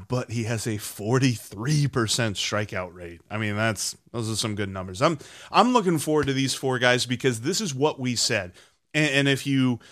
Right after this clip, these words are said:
aren't on social media, the response from Mariners fandom was very one, it, it was very fifty fifty. There, there was a lot of people that are just like, "Man, we are excited about our rotation.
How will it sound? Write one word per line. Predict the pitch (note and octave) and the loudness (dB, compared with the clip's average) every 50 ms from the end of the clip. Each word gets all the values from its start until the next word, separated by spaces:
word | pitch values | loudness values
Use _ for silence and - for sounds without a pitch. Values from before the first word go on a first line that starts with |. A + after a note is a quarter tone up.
| - - - - - | -20 -20 -12 -2 4
aren't | D#3+ F3 F#3 - - | 4 4 4 4 4
on | D3 D3 C#3 | 2 4 4
social | - - D3+ D3 B2 - B2+ B2 | 2 4 4 4 4 4 2 2
media, | A#2 A2+ A#2+ B2 A#2 A#2 A#2 A2+ A2+ | 2 4 4 4 4 6 6 6 6
the | G#2+ G#2+ A#2+ A#2 A#2 A2+ A2+ A2+ A#2 - - A#2 | 4 4 4 4 6 6 4 4 2 -2 -4 -2
response | A#2 B2 B2+ - - - - - - C#3+ C#3+ D#3+ F3+ F3+ F3+ - | 2 2 4 4 4 2 2 0 0 0 0 2 2 0 0 -2
from | - - - D3+ C#3 C3 A#2+ A2+ A2 | -4 -2 0 2 2 2 2 0 0
Mariners | A2 A#2 C3 C3+ C3+ C3 B2+ A#2 A2+ G#2 - - | 2 2 2 2 2 2 2 2 2 0 0 -2
fandom | - - A#2+ A2+ A2+ B2 C3 C3 C#3+ D3 D#3 E3 E3+ D#3+ - - _ _ _ _ _ _ _ _ _ _ - - - | -2 -4 -2 0 2 2 2 2 2 2 2 2 0 -2 -4 -8 _ _ _ _ _ _ _ _ _ _ -16 -8 -4
was | A#2+ A#2+ B2 C#3+ A#2 B2 A#2+ - - - A2 | 0 4 6 6 6 6 4 4 2 2 2
very | G2+ G#2 B2+ C#3 D#3 D#3 D#3 D3+ D3+ D3 C#3 - - - - - - - _ - - - C#3+ C3+ A#2+ A2 A2+ A2 _ _ B2+ A2 | 0 0 0 2 2 4 4 4 4 2 2 0 -4 -12 -20 -20 -20 -20 _ -20 -20 -20 _ -20 -20 -20 -20 -20 _ _ -10 -2
one, | A2+ C3 C#3+ D3 D3+ - | 2 4 6 4 4 4
it, | B2+ C3+ C3 B2+ B2 B2 C3 A2+ | 4 4 6 4 4 2 0 0
it | C3 | 0
was | C3 B2+ A#2 | 0 0 0
very | A#2+ C#3 F#3 G#3 F#3+ D#3+ C3+ | 2 4 4 6 6 4 4
fifty | - F3+ E3+ - - B2+ | 2 0 0 0 0 -2
fifty. | A#2 - D3+ C#3 - - G#2+ G2+ | 0 4 2 2 2 2 -6 -4
There, | G2+ A2 A#2 A#2 A2+ A2 A2+ | -2 0 0 2 0 0 -2
there | A2 A2+ C#3+ | 0 0 2
was | D3 C3+ A#2 | 2 2 0
a | A#2+ | 0
lot | G#2 A2 B2 D#3+ F#3 | 2 6 6 6 6
of | F3+ | 4
people | F#3 F3 D#3+ D#3 D3+ | 2 -2 -2 0 0
that | C#3+ C3+ | 0 0
are | C3 | 0
just | A#2 B2 A2+ - | -2 -4 -4 -4
like, | B2+ G2+ G2+ | -4 -2 0
"Man, | A#2+ B2+ B2 G#2+ | 2 2 2 2
we | A#2+ C3+ B2+ | 2 2 2
are | G2+ | 2
excited | F#2 - - - - C3+ D3 F#3 G#3 G3+ | 2 2 0 2 2 2 2 4 4 2
about | F#3 D#3+ F3+ F3 E3+ | 4 6 4 6 6
our | F3 E3+ D#3+ | 6 4 4
rotation. | D#3 D#3 C#3+ - C#3 B2+ B2+ - - B2+ B2 | 2 0 -2 -2 -4 -4 -4 -4 -4 -6 -6